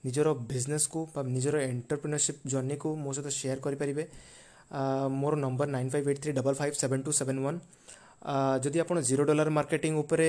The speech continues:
ଆଉ କିଛି ମୋର ଇନଫର୍ମେସନ୍ ଚାହାନ୍ତି ବହୁତ ଡିଟେଲ୍ରେ, ଦେନ୍ ଆମେ ଆପଣଙ୍କୁ କନସଲଟାନ୍ସି ପ୍ରୋଭାଇଡ୍ କରୁଛୁ ମଧ୍ୟ। ରେଗୁଲାର ଆପଣଙ୍କ ଟଚ୍ଅପ୍ରେ ରହିବୁ। ଆପଣଙ୍କର ବର୍ଣ୍ଣିଂ ପ୍ରୋବ୍ଲେମ୍ସ ଯାହା ବି ଅଛି ବିଜନେସ୍କୁ ନେଇକି ଆମକୁ,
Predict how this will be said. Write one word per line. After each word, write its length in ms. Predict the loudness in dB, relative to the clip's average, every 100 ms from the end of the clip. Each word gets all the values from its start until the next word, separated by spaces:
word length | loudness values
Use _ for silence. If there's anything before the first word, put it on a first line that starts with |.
| 6
ଆଉ 200 | 4 0 -2
କିଛି 240 | 0 2 4 2
ମୋର 260 | 2 4 4
ଇନଫର୍ମେସନ୍ 480 | 4 4 2 2 0
ଚାହାନ୍ତି 340 | -2 -2 -2 -2
ବହୁତ 280 | -2 -2 -2
ଡିଟେଲ୍ରେ, 500 | -2 0 2 2 2 0 -8 -20 -20 -20 -6
ଦେନ୍ 200 | -2 0
ଆମେ 220 | 0 -2
ଆପଣଙ୍କୁ 340 | -2 -2 -4 -2
କନସଲଟାନ୍ସି 560 | -2 0 -2 0 0
ପ୍ରୋଭାଇଡ୍ 320 | 0 0 0
କରୁଛୁ 360 | 0 0 0 0
ମଧ୍ୟ। 320 | -2 -2 -4 -6 -14 -20 -20 -14
ରେଗୁଲାର 380 | -4 -2 2 2
ଆପଣଙ୍କ 260 | 2 -2 -2
ଟଚ୍ଅପ୍ରେ 400 | -2 -2 0 0
ରହିବୁ। 260 | 2 2 0
ଆପଣଙ୍କର 420 | 0 -2 0 0
ବର୍ଣ୍ଣିଂ 340 | 2 2 0 0
ପ୍ରୋବ୍ଲେମ୍ସ 360 | 0 2 0 0
ଯାହା 160 | 0 2
ବି 120 | 2
ଅଛି 200 | 0 0
ବିଜନେସ୍କୁ 440 | -2 0 0 0 -2
ନେଇକି 240 | -2 -2
ଆମକୁ, 300 | -2 -4